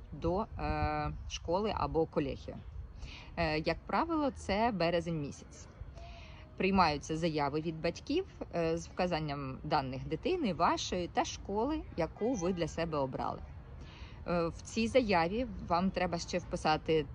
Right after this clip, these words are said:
три або чотири інші школи, тому що якщо, е, в цій, яку ви принесли заяву,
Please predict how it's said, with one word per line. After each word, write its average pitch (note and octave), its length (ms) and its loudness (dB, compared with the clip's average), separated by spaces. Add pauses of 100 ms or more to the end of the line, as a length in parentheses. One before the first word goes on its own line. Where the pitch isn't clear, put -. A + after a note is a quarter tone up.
три E3+ 260 2
або D3+ 240 0
чотири D#3 520 -2
інші D#3 360 -4
школи, E4+ 520 0
тому F#3 220 0
що - 180 -4
якщо, D#3+ 540 0
е, D3+ 140 6 (800)
в - 60 -10
цій, F#3 320 0 (500)
яку D#3 220 0
ви C#3+ 200 0 (1120)
принесли E3 380 -2
заяву, D3 420 2